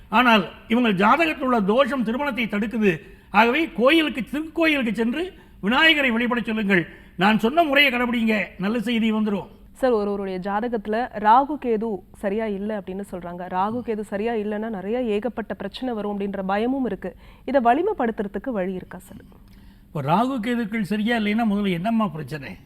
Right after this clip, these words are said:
Speaker 2: ம்.
Speaker 1: சரியான திருமண வாழ்க்கை அமையறது இல்ல. கல்யாணம் ஆயிருச்சுன்னா நல்ல கணவன் மனைவியா இருக்கிறது இல்ல. அப்போ பிரச்சனை வந்துகிட்டே இருக்கு. அப்புறம் சிலருக்கு வேலை கிடைக்கலைங்கிறாங்க,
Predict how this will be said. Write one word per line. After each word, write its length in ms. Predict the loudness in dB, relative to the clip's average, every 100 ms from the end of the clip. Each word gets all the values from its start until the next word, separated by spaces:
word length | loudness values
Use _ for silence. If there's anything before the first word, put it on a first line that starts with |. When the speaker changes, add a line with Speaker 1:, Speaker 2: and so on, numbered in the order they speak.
| -18
Speaker 2:
ம். 120 | -12 -2
Speaker 1:
சரியான 360 | 0 0 -2
திருமண 320 | -2 -2 -2
வாழ்க்கை 320 | 0 0 0 2
அமையறது 400 | 2 2 0 -4
இல்ல. 140 | -12 -20 -20 -20 -20 -20 -20 0
கல்யாணம் 560 | 4 6 6 6 6
ஆயிருச்சுன்னா 440 | 4 4 0 2 4
நல்ல 500 | 4 4 4 4 2
கணவன் 360 | 0 0 2 2
மனைவியா 340 | 2 4 4
இருக்கிறது 340 | 2 0 0
இல்ல. 240 | -2 -6 -12 -20 -20 -6
அப்போ 180 | -2 0
பிரச்சனை 360 | 2 0 2 4
வந்துகிட்டே 280 | 4 4
இருக்கு. 280 | 4 2 -2 0
அப்புறம் 360 | 2 2 0
சிலருக்கு 360 | 0 0 0 2
வேலை 240 | 4 4
கிடைக்கலைங்கிறாங்க, 720 | 2 0 0 0 0 0 -2